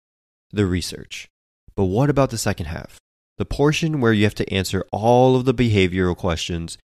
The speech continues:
and the dreaded, "Tell me about yourself." That's where your story comes into play, and that's why I wanted to bring on my guy, Stan Miller, to the show.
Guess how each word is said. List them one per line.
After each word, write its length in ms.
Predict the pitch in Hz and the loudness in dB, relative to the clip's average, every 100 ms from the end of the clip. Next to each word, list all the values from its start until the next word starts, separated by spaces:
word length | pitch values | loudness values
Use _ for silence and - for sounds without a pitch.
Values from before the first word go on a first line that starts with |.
| _ _ | _ _
and 320 | - 120 123 120 | -4 0 2 0
the 80 | |
dreaded, 500 | 98 95 87 87 85 - _ _ | 0 0 0 -2 -4 -8 _ _
"Tell 300 | - 104 101 | -8 -2 0
me 160 | 101 95 | 2 0
about 280 | 82 82 | 0 -4
yourself." 420 | 76 85 80 85 - _ _ _ _ _ _ - | -6 -8 -10 -12 -18 _ _ _ _ _ _ -14
That's 380 | 90 107 117 - | -2 2 2 2
where 100 | 123 | 2
your 140 | 113 | 4
story 340 | 101 98 87 85 | 2 0 0 0
comes 220 | 95 85 | -4 -4
into 160 | 82 | -8
play, 400 | 82 - 57 50 - - | -8 -8 -10 -12 -16 -10
and 140 | 95 | -4
that's 180 | 113 - | -4 -2
why 180 | 123 - - | -4 -4 -4
I 240 | 101 104 | 0 0
wanted 260 | 95 95 90 | 0 0 0
to 80 | |
bring 220 | 82 90 82 | -2 -2 -2
on 240 | 80 80 | -4 -4
my 240 | 82 87 | -2 -2
guy, 260 | 85 80 80 | -2 -2 -2
Stan 480 | 80 - 95 95 90 | -4 -6 -2 -2 0
Miller, 340 | 87 85 80 - _ - | -2 -2 -4 -8 _ -6
to 100 | 104 | -4
the 80 | 85 | -2
show. 360 | - 78 - | -4 -6 -8